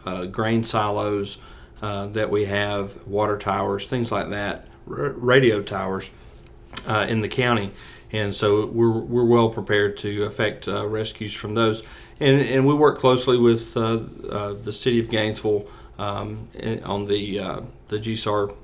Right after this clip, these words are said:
uh, Task Force One that augments state resources as well. So our, our folks are, are very well versed in, uh, all types of rescue, vehicle extrications. Um,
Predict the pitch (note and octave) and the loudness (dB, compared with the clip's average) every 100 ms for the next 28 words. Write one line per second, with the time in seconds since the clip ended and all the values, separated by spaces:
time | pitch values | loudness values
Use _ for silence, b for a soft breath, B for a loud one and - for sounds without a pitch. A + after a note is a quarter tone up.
0 | - - A2 G#2+ G#2 G#2 - G#2+ G#2 A2 | -18 -14 -14 -10 -8 -8 -2 -2 -2 -4
1 | A2 A2 G#2 B B B - A2 G2+ F#2+ | -2 -2 -4 B B B -4 0 0 2
2 | G#2+ G2+ G#2 - - B2 A#2+ F2+ G2+ - | 2 2 -2 -4 -2 0 0 0 -2 -4
3 | D#2+ - F#2+ F#2+ F#2+ F#2+ G2+ G2+ - G#2 | -4 -4 -8 -8 -6 -2 0 -2 -4 -4
4 | G#2 G#2+ - G#2 G#2 A2+ G2+ - G2 G#2 | -2 -4 -2 -4 0 -2 -2 -2 -2 -2
5 | - G2+ G2+ A#2 A2 G#2 G#2+ G#2 G#2 G#2 | -2 -6 0 0 0 0 -2 -2 -2 -2
6 | G#2 - - - - G#2 G2+ G2+ G2+ G#2 | -2 -4 -12 -14 -10 -8 -6 -6 -8 -8
7 | - - G#2+ G#2+ G#2 G#2 - G2 G2+ G#2 | -8 -2 -2 0 0 0 -2 -2 0 -2
8 | - G#2+ G2 B B - B2+ B2+ C3 A#2+ | -4 -8 -8 B B -2 2 4 4 4
9 | A2+ A2+ - G2 G#2+ G2+ G#2 G2+ F#2+ B | 2 2 -2 0 2 2 0 -2 -4 B
10 | B B B - G2 G2 G2 G2 | B B B -10 -8 -8 -8 -10